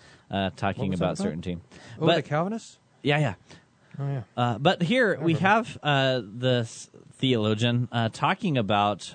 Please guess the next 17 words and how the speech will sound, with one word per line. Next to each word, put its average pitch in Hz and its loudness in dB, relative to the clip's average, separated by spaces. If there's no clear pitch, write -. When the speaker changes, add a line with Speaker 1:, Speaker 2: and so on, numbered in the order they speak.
Speaker 1:
uh, 104 0
whether 123 2
we 123 0
can 143 0
be 117 2
certain, 117 2
namely 131 4
of 104 0
the 107 2
forgiveness 120 2
of 104 0
our 101 2
sins 117 0
and 104 -2
of 98 -2
our 98 2
salvation, 98 0